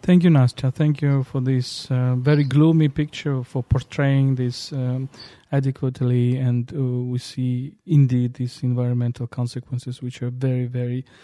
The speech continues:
long-term and very, very dire. Maxim, uh, let me ask about the situation on the front line. This is something we began from. Ukraine actually has some successes on the front line,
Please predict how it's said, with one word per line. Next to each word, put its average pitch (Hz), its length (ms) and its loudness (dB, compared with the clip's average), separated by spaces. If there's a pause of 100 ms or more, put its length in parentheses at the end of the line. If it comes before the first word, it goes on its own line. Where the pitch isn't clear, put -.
(300)
long-term 135 540 2
and 120 140 0
very, 120 240 -2
very 117 580 -4 (160)
dire. 123 460 -6 (720)
Maxim, 214 520 2
uh, 165 180 2
let 170 180 0
me 170 80 2
ask 151 240 0
about 131 220 -2
the 123 100 -6
situation - 460 -4
on 123 100 0
the 117 80 -2
front 180 340 -2
line. 139 200 4
This 113 160 -4
is 123 100 -8
something 127 400 -4
we 120 160 -2
began 135 540 0
from. 151 480 -2
Ukraine 131 680 -2
actually 120 680 -4
has 139 280 -2
some 120 280 -2
successes - 580 -6
on 123 100 0
the 120 100 -4
front 147 360 -6
line, 131 240 0